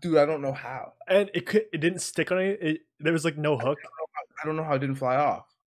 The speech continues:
Speaker 1: Like, I, I genuinely do not know. It's not even, like, that heavy of a chain. It just stayed on. I guess I'm a great driver. Like, I guess I'm a very, very,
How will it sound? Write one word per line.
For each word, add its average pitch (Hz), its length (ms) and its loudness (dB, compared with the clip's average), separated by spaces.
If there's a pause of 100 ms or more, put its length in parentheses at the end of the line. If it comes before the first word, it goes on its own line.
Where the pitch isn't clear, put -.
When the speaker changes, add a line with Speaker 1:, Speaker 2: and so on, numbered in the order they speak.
Speaker 1:
Like, 117 100 -10
I, 113 220 0
I 139 60 -4
genuinely 139 440 -2
do 127 140 -4
not 107 220 -2
know. 98 100 -6
It's 139 140 -6
not 147 100 2
even, 139 140 -2
like, 120 180 -4
that 120 140 -4
heavy 120 320 -8
of 101 80 -10
a 98 40 -12
chain. 117 320 -8
It 98 140 -12
just 117 180 -14
stayed 113 240 -8
on. 107 240 -8
I 85 120 -8
guess 120 180 -4
I'm 131 60 -8
a 95 60 -10
great 104 340 -6
driver. 85 400 -6 (240)
Like, 139 160 6
I - 100 -4
guess 175 140 2
I'm 190 80 0
a 123 220 -4
very, 127 440 6
very, 117 460 -4